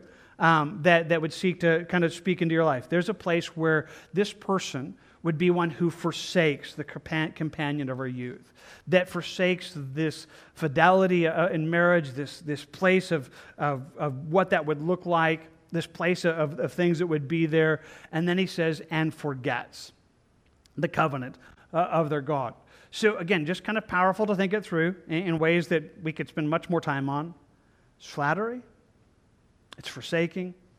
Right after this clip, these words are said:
it's forgetting. It's this flattery that would tell you things that are not true. And it's, it's, it's this departure from this place of a one-man, one-woman relationship that God would have for people.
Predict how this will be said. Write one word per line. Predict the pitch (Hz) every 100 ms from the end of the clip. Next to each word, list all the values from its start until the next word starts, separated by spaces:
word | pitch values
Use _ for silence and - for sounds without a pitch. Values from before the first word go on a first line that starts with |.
| _ _
it's | -
forgetting. | - 123 123 117 117 _ _ _ _ _ _ _ _ _ _
It's | - 160
this | 165 139
flattery | - 175 185 202 214 220
that | 175 156
would | 139
tell | - 185 208
you | 226 214
things | 208 190 185
that | 143
are | 131 143
not | 180 247
true. | - 240 233 240 - - - - - - -
And | 180 175
it's, | 175 170 - - -
it's, | 185 165
it's | 214 170 -
this | 147
departure | - 143 - 190 208 208 208
from | - 175 160 156 - - -
this | 156 175
place | - - 190 175
of |
a | 147
one-man, | 139 180 208 202 190 185 175
one-woman | 190 196 190 190
relationship | 175 170 175 175 170 180 147
that | 147
God | 160 175 156
would | 143
have | - 180 180 190
for | 190 180
people. | - 175 180 175